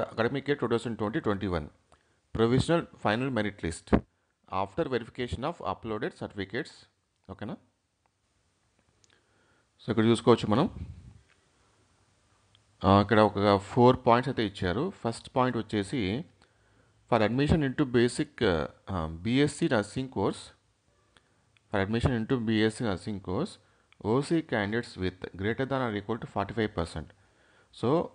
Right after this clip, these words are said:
ఆ, బీఎస్సీ నర్సింగ్ కోర్సెస్‌కి ఓసీ క్యాండిడేట్స్ అయితే ఫార్టీ ఫైవ్ పర్సెంట్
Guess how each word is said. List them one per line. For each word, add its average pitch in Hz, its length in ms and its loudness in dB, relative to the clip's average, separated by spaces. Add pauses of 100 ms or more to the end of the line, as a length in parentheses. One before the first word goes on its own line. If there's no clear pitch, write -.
ఆ, 101 120 0
బీఎస్సీ 117 440 2
నర్సింగ్ 127 380 0
కోర్సెస్‌కి 120 640 -2 (640)
ఓసీ 120 300 -2
క్యాండిడేట్స్ 110 400 0
అయితే 101 300 0 (840)
ఫార్టీ 107 260 2
ఫైవ్ 120 300 0
పర్సెంట్ 147 380 2